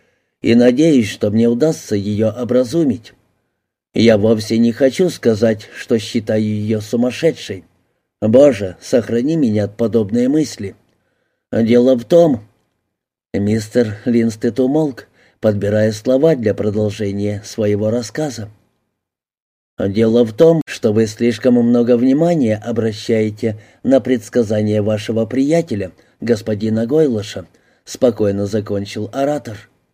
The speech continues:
Юлиан недоуменно посмотрел на него. "Что означают ваши слова?" "Из-за гороскопа,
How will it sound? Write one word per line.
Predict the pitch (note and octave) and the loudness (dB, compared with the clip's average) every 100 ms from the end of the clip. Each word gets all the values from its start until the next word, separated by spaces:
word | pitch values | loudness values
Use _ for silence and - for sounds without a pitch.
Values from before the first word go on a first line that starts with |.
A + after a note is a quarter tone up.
| _ _ _ _ _ _ | _ _ _ _ _ _
Юлиан | - G2+ G#2+ A2+ C3+ D#3+ B2+ G#2+ | -4 0 4 4 6 4 0 -2
недоуменно | A#2 G#2+ G#2+ G#2 G2+ G2+ G#2 | -2 0 2 0 0 -2 -2
посмотрел | G#2 A2+ A#2 B2+ D3 E3 | -4 -6 -4 -4 -2 -2
на | C#3 G2 | -2 -4
него. | G#2 G#2 G2+ - _ _ _ _ _ _ _ _ _ | -6 -6 -8 -14 _ _ _ _ _ _ _ _ _
"Что | - A#2 G#2 | -2 2 2
означают | G#2 A2+ A#2+ A#2+ F3+ C#3 F#2 | 2 0 -2 2 4 4 0
ваши | G2+ G#2+ G#2+ G#2 | -4 -4 -6 -12
слова?" | - B2 C3 C3 G#2 _ _ _ _ _ _ _ _ _ _ _ _ _ | -4 0 0 -2 -6 _ _ _ _ _ _ _ _ _ _ _ _ _
"Из-за | - G#2+ G#2 | -4 -2 0
гороскопа, | A2 A#2+ C3 A#2+ - F3 E3 G#2+ G#2 | 2 4 4 2 2 2 2 -2 -2